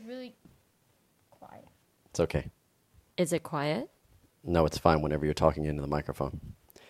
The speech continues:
Speaker 2: But right now we're just chit-chatting anyway, so I'm not so worried about the mo-, the microphone
Speaker 3: Mm.
Speaker 2: levels.
Speaker 3: Yeah.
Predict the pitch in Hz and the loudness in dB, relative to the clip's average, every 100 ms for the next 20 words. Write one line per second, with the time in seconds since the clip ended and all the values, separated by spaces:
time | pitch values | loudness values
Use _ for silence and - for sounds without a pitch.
0 | _ - 104 117 110 101 95 - - 104 | _ 4 6 8 6 2 0 -4 -2 -2
1 | - - 85 82 76 78 - 85 87 85 | -2 -4 -4 -8 -8 -8 -8 -6 -6 -8
2 | - 87 85 80 95 90 78 80 - - | -8 -8 -6 -6 -6 -8 -10 -10 -12 -16
3 | 80 165 160 151 147 147 147 151 170 208 | -10 -8 -6 -8 -6 -8 -8 -10 -14 -18
4 | _ - - - _ _ - - - | _ -10 -10 -20 _ _ -18 -16 -16